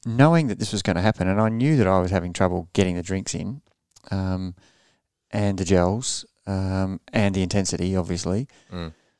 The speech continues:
Speaker 1: From a f-, fu-, a pure fuel source, and I was disappointed that the cramp came on, and it's nothing I'd had in two years.
Speaker 2: Mm.
Speaker 1: Um, but obviously that intensity is not what I've experienced since I was a younger rider.
Speaker 2: Mm.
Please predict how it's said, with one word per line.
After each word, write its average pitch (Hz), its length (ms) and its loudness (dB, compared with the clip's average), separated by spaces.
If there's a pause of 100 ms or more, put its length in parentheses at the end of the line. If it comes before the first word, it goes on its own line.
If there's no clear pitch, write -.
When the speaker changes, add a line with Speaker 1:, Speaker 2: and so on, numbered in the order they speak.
Speaker 1:
From 113 180 -4
a 113 40 2
f-, 107 80 -2
fu-, - 640 -2
a - 60 -16
pure 165 280 2
fuel 117 540 2
source, - 440 -2
and 113 120 0
I 117 60 4
was 127 140 2
disappointed 104 640 0
that - 120 -8
the 104 80 -6
cramp 101 320 -2
came 95 220 -2
on, 92 240 -2
and 107 160 0
it's 123 140 -12
nothing 123 320 -2
I'd 90 100 2
had 98 240 2
in 90 140 -2
two 95 140 -4
years. 95 640 -4
Speaker 2:
Mm. 87 240 -6 (180)
Speaker 1:
Um, 98 400 -8 (800)
but - 240 -4 (340)
obviously 98 400 -2
that 92 140 2
intensity 95 480 -2
is 90 80 -8
not 95 240 -4
what 98 160 -4
I've 95 340 -6
experienced 98 720 -4
since - 260 -6
I - 60 -4
was - 240 -10 (300)
a - 40 -2
younger 95 280 -2
rider. 92 420 -2 (160)
Speaker 2:
Mm. 80 300 -12